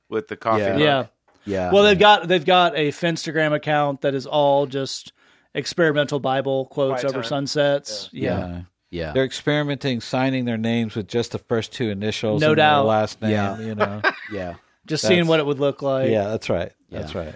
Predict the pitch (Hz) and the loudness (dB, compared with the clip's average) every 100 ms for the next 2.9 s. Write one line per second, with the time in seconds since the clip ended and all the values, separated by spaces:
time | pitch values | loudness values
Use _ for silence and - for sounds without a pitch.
0 | - 175 160 - - 170 156 143 151 135 | -4 -2 0 -2 2 4 4 2 -4 -2
1 | 139 139 143 - 151 135 135 131 147 135 | 0 2 0 -4 -4 -4 -4 -8 -6 -6
2 | 135 135 135 131 127 120 101 82 | -6 -6 -4 2 2 0 -4 -6